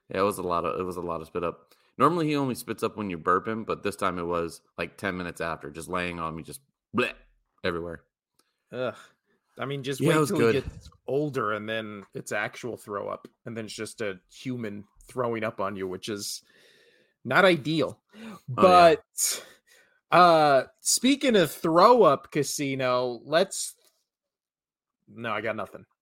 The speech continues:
Speaker 2: I got
Speaker 1: Got it.
Speaker 2: nothing. <laughs>
Speaker 1: No.
Speaker 2: But let's talk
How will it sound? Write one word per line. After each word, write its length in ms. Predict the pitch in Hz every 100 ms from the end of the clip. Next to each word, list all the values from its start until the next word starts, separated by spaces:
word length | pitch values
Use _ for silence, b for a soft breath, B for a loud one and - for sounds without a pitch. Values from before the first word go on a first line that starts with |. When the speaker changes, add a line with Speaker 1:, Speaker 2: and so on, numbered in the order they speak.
| -
Speaker 2:
I 80 | 135
got 120 | 123
Speaker 1:
Got 240 | 110 92 -
it. 380 | 104 _ 233 247
Speaker 2:
nothing. 460 | - - 339 190
<laughs> 100 | 185
Speaker 1:
No. 80 | 202 -
Speaker 2:
But 920 | 190 160 - - - 269 359 320 285
let's 480 | 156 175 247 233 -
talk 500 | - 226 202 190 190